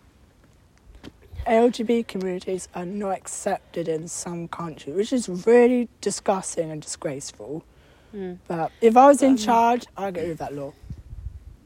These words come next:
Speaker 2: Yeah, just
Speaker 1: Me
Speaker 2: everyone just
Speaker 1: personally, I'd ban it.
Speaker 2: just, yeah.
Speaker 1: I'd ban
Speaker 2: But
Speaker 1: it. I'd ban
Speaker 2: <laughs>
Speaker 1: the law to be made in the first place.
Speaker 2: Yeah, but, uh, like
Speaker 1: I'll just ban M Ps for doing it in the first place, but no, you're fired.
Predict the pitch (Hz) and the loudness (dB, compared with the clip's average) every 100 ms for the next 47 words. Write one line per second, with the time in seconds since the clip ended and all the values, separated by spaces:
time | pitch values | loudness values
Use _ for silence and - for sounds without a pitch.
0 | _ 370 320 - - - 226 196 214 214 | _ -10 -10 -12 -14 -10 -6 -4 -2 -2
1 | 202 214 247 254 277 - 190 185 160 135 | -2 -4 -4 -2 -2 -2 -6 -6 -10 -12
2 | 127 - 247 - _ - - _ 139 185 | -16 -18 -20 -20 _ -20 -20 _ -10 -10
3 | - 170 196 240 226 220 214 254 220 - | -6 -2 6 8 8 6 2 6 6 10
4 | 240 240 240 320 247 233 226 220 220 - | 8 8 4 0 0 4 8 8 6 0
5 | 220 208 196 202 190 180 190 160 - 135 | -4 0 0 -2 -6 -8 -6 -6 -10 -14
6 | 135 - - _ - - _ - - - | -14 -16 -20 _ -20 -20 _ -20 -20 -16
7 | - - - 220 185 180 - - 190 196 | -16 -16 -10 -6 -4 -6 -6 -8 -8 -12
8 | - - - - - - - - - - | -12 -18 -20 -20 -20 -20 -20 -20 -20 -20
9 | - - - - - 214 233 240 - 190 | -20 -20 -20 -14 0 2 2 0 0 -2
10 | 175 160 190 175 151 165 147 123 143 156 | -2 -6 -6 -6 -6 -6 -6 -8 -10 -10
11 | 151 - 139 - 147 180 214 185 202 165 | -10 -14 -14 -12 -10 -2 -2 -2 -6 -6
12 | 156 | -8